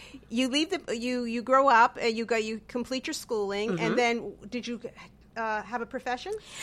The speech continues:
Speaker 2: Uh, yes. Uh, after high school, I went into, uh, Empire Beauty School to become a cosmetologist.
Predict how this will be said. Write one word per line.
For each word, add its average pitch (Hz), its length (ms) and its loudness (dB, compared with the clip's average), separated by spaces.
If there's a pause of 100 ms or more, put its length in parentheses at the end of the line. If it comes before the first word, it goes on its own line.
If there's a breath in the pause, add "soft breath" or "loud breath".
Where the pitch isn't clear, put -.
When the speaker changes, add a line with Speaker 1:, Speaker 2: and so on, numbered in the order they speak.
(260 loud breath)
Speaker 2:
Uh, 320 220 2
yes. 220 380 0
Uh, 208 160 0
after 269 240 -2
high 240 140 0
school, 220 220 -4
I 180 80 2
went 196 160 0
into, 185 420 -2
uh, 156 200 0
Empire 190 300 -2
Beauty 190 220 -4
School 151 240 -8
to 147 80 -10
become 160 240 -8
a 170 40 -8
cosmetologist. 165 880 -2